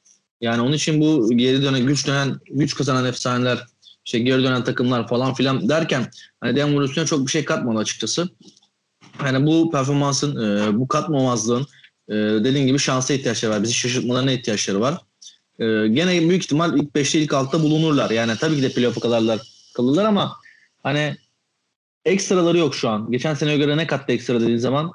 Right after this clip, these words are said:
N B A'deki şu an çoğu takım geçen seneye göre çok şey kattı üstüne. En kötü draftlarla beraber yeni güzel oyuncular çektiler.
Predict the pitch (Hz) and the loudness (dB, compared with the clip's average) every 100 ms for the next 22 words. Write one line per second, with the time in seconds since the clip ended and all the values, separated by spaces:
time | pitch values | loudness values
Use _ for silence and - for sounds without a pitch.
0 | 147 139 147 143 143 156 143 - 196 202 | -2 0 2 2 0 -2 -2 -2 0 0
1 | 147 131 131 - - - - 123 143 143 | 0 -2 -6 -10 -20 -10 -4 -2 0 0
2 | 135 127 123 143 131 147 131 104 110 - | 0 2 2 0 0 -2 -2 -4 -6 -6
3 | 113 127 139 _ _ - - - 143 139 | -4 -4 -6 _ _ -20 -14 -4 -2 0
4 | 139 123 127 120 143 135 127 123 123 123 | -2 0 0 0 0 0 2 2 2 2
5 | 127 131 120 120 113 117 117 110 - 160 | 0 0 0 0 2 0 -2 -4 -2 -2